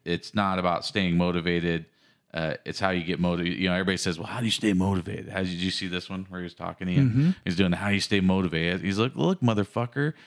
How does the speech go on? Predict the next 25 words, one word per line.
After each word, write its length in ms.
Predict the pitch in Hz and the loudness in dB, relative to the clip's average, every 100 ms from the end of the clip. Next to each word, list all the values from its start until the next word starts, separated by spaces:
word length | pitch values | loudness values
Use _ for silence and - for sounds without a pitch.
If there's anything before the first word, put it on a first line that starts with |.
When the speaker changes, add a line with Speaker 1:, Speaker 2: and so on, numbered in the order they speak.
| - | -8
Speaker 1:
it's 160 | 127 - | -4 2
not 160 | 170 | 4
<laughs> 80 | 160 | 4
about 280 | 127 156 - | 2 0 -2
staying 300 | - 127 104 | 0 2 4
motivated. 680 | 98 123 151 92 85 85 82 - - - | 4 4 2 2 0 0 -2 -8 -12 -2
It's, 180 | 117 - _ | -2 -2 _
it's 180 | - 127 | -4 -2
like 180 | 143 139 - | -2 -4 0
when 240 | 131 131 | 4 4
you're 140 | 117 | 6
not 400 | 107 101 110 151 | 4 4 2 2
motivated, 680 | 110 98 87 82 82 78 76 _ - | 2 4 2 0 0 -2 -6 _ -10
how 240 | - 113 | -4 -2
do 80 | 110 | -2
you 140 | 104 | -2
go 220 | 92 101 92 | 0 2 2
and 140 | 85 | 2
do 180 | 98 107 | 4 4
shit, 380 | 107 - 82 - | 2 0 -2 -2
and 140 | 87 | -4
how 100 | 92 | -2
do 80 | 101 | 2
you 160 | 95 87 - | 2 0 -2
execute 680 | 113 113 - - 85 80 - | -4 -2 -2 -2 0 0 -2